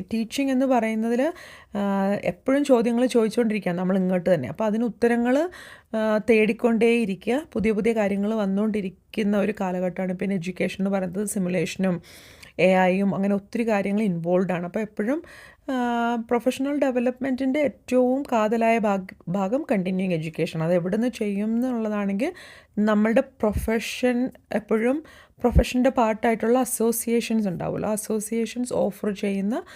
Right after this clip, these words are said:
പല പല കോൺഫറൻസുകളും സർട്ടിഫിക്കേഷൻസും ഉണ്ടാകും. പ്ലസ് നമ്മുടെ എഡ്യൂക്കേഷൻ ഇൻസ്റ്റിറ്റ്യൂഷനിൽ നിന്നുള്ള ഉണ്ടാവും. നിങ്ങൾ എഡ്യൂക്കേഷൻ ഇൻസ്റ്റിറ്റ്യൂഷനിലോ അല്ല യൂണിവേഴ്സിറ്റിയിലല്ല നിങ്ങൾ വർക്ക് ചെയ്യുന്ന, നമ്മൾ അങ്ങനെ ഉണ്ടെങ്കിൽ,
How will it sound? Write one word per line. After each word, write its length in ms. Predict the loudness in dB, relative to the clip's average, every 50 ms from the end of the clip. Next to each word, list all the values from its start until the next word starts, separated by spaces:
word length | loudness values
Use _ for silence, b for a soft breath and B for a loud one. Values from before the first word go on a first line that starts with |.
| B B B B B B B 4
പല 200 | 6 6 6 4
പല 280 | 4 2 0 0 0
കോൺഫറൻസുകളും 920 | 0 2 2 0 0 0 -4 -4 -2 -2 -2 0 0 2 2 2 0 0
സർട്ടിഫിക്കേഷൻസും 800 | -2 -4 -6 -8 -10 -12 -8 -4 -4 -4 -4 -4 -6 -6 -6 -6 -6
ഉണ്ടാകും. 380 | -6 -4 -4 -4 -4 -4 -2 0
പ്ലസ് 240 | 0 0 0 0 -2
നമ്മുടെ 220 | -2 0 0 0
എഡ്യൂക്കേഷൻ 500 | -2 -2 -4 -6 -4 -4 -4 -4 -2 -4
ഇൻസ്റ്റിറ്റ്യൂഷനിൽ 680 | -4 -4 -4 -6 -8 -8 -4 -2 -2 -2 -2 -2 -4 -2
നിന്നുള്ള 320 | -2 -2 -4 -4 -6 -6
ഉണ്ടാവും. 280 | -6 -6 -6 -6 -6 -8 B B B B B B B 0
നിങ്ങൾ 180 | 2 2 2
എഡ്യൂക്കേഷൻ 440 | 2 0 0 -2 -2 -2 -2 -2 -2
ഇൻസ്റ്റിറ്റ്യൂഷനിലോ 640 | -2 -2 -4 -6 -8 -4 -4 -2 -2 -2 -2 -2 -2 0
അല്ല 140 | 0 0 0
യൂണിവേഴ്സിറ്റിയിലല്ല 880 | 0 0 0 -2 -2 -4 -6 -6 -6 -4 -2 -2 -2 -2 -2 0 0
നിങ്ങൾ 240 | 0 0 0 0 0
വർക്ക് 240 | -2 -2 -4 -4 -6
ചെയ്യുന്ന, 240 | -4 -4 -2 -2 -2
നമ്മൾ 360 | -2 -2 -2 -2 -2 -2 -4 -6 -8 -6 -6 -4
അങ്ങനെ 240 | -2 -2 -2 0 0
ഉണ്ടെങ്കിൽ, 440 | 0 0 0 -2 -2 -2 -2 -2